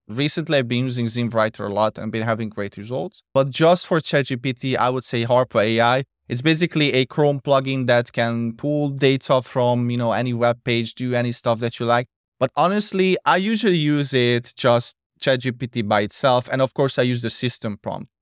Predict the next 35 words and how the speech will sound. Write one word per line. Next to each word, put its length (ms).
And 100
I 80
think 400
that's 260
really 440
that's 220
really 180
important 560
to, 320
to, 160
to 100
point 360
out 300
that 160
Chat 220
G 100
P 160
T 140
by 220
itself 540
is 240
good, 480
but 200
not 280
as 200
good 220
if 160
you 60
give 180
it 80
a 60
system 460
prompt 360
where 120
it, 120